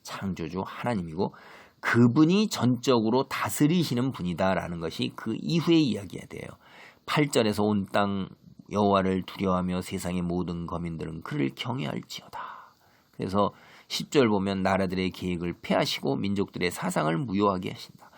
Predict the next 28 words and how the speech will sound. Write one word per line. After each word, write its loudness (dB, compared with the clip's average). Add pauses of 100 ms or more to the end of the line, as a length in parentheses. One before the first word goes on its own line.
(300)
여호와의 6
계획은 0
영원히 4
서고 2
그의 0
생각은 -2
대대리 -4
이르리로다." -6 (420)
우리 4
사람이 6
살면서 4
왕이나 8
이런 8
사람들이 4
뭐예요? 2
자기 0
계획으로 4 (260)
통치 0
이념을 2
세우고 4 (180)
군대를 4
동원해서 4
이웃나라를 2
정복하고 0
자기 -4
뜻대로 4
수도를 2
건설하고 6